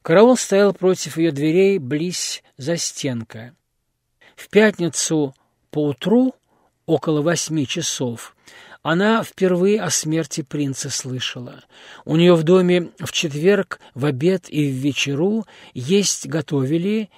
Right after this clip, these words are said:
и выносили, но кто ел, она не знает. Мать её, видя, что кушанье назад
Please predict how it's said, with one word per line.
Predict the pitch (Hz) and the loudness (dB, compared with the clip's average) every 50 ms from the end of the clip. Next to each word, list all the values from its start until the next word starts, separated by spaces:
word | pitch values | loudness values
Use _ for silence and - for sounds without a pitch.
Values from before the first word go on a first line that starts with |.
| _ _ _ | _ _ _
и | - 165 185 196 | -4 -2 0 0
выносили, | 180 208 202 208 208 190 - - - 151 147 135 131 139 135 135 135 _ - - _ _ | 0 0 0 0 -2 -2 -2 -2 -2 -2 -2 -2 -2 -4 -6 -8 -10 _ -20 -20 _ _
но | 120 131 143 | -6 -6 -6
кто | - - - - 208 226 247 | -6 -8 -4 2 4 6 6
ел, | 233 190 180 160 143 131 123 117 - | 6 4 2 0 0 0 -2 -6 -10
она | - 139 123 139 175 | -10 -8 -6 -4 -4
не | 196 214 | -2 -4
знает. | 196 175 160 156 139 120 107 98 110 - - - - _ _ - - - - _ | -2 -2 -2 -2 -2 -2 -4 -8 -12 -16 -20 -20 -20 _ _ -20 -20 -20 -18 _
Мать | - 139 180 214 226 - - 214 | -2 2 4 4 4 4 2 0
её, | 208 202 190 208 208 | -2 2 4 4 4
видя, | 202 180 160 185 208 208 185 151 165 175 143 | 4 4 2 2 2 2 2 2 0 0 -2
что | - - - 160 156 | -2 -4 -4 -6 -6
кушанье | - - 165 190 196 170 - - 156 156 151 147 143 | -4 -4 -4 -4 -4 -4 -4 -4 -4 -2 -2 -2 -2
назад | 143 156 151 139 139 156 160 156 151 - - | -2 -2 -2 -2 -2 -2 -2 -2 -2 -6 -10